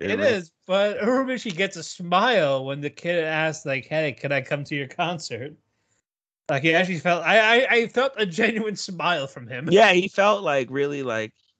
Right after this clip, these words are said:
Speaker 1: you
Speaker 2: Like,
Speaker 1: know,
Speaker 2: "I, I, I, I wanna come see you."
Speaker 1: It was a touching moment. Very, very touching
Speaker 2: I was
Speaker 1: moment.
Speaker 2: like, "Aw." And then it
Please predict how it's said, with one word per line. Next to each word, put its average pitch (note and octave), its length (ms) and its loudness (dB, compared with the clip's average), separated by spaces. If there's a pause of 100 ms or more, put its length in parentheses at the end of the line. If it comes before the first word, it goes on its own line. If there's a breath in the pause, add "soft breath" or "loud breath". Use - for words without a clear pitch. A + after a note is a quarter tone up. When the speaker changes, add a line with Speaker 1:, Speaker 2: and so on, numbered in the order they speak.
(160)
Speaker 1:
you B2+ 120 -8
Speaker 2:
Like, A#2 300 0
Speaker 1:
know, - 60 4
Speaker 2:
"I, E3 60 4
I, D3 80 4
I, C#3 80 -2 (100)
I - 20 2
wanna F3+ 300 0
come F3+ 220 -6
see F#3 220 -8
you." A#2 320 -10 (120)
Speaker 1:
It D#3+ 60 2
was F3+ 140 2
a F#3+ 60 2
touching F3 400 -2
moment. G2 320 -6
Very, C3 220 0
very A#2 200 0
touching G#2 320 -8
Speaker 2:
I G2 60 -4
was C#3+ 140 -4
Speaker 1:
moment. - 20 -12
Speaker 2:
like, C#3+ 200 -6
"Aw." A#2+ 560 -8 (240)
And F3 200 -2
then F#3+ 240 4
it F3+ 80 0